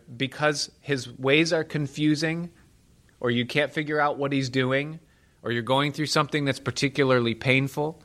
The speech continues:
or you don't have the answers to a problem or a situation, or life throws you a curveball that you didn't expect and that you don't like, and you say, "You know what? God was, he's been great to this point, but I can't trust him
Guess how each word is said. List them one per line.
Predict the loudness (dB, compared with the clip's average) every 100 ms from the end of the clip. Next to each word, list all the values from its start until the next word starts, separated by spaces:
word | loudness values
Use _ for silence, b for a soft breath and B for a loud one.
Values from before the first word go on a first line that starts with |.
| B
or | -8
you | 0 2
don't | 2
have | 2 2
the | 2 -2
answers | 0 0 2 -2 -2
to | -4 -4
a |
problem | -2 2 4 2 -4 -8 -10
or | -10
a | -10
situation, | -8 -8 -6 -4 -4 -6 -10 -12 -18 b b b
or | -4
life | 2 2 2
throws | 0 0 0
you | 0
a | 0
curveball | -2 0 0 0 0 2 0
that | -4
you | -6
didn't | 0 0 0
expect | -4 -8 0 2 2 -2
and | -4
that | -4
you | -2
don't | 2 2 2
like, | 2 2 2 -4 -16 b b b b b -10
and | -2
you | 0
say, | 0 0 2 2 -2 -6
"You | -2
know | 0 2
what? | 0 0 0
God | 4 8 8 6 0
was, | 4 4 4 -4 -8
he's | -4
been | 0 0
great | 2 2
to | 2
this | 0 0
point, | 0 -4 -2
but | -2
I | -4
can't | -4 -2 -2 -2
trust | 0 0 -2
him | -4 -6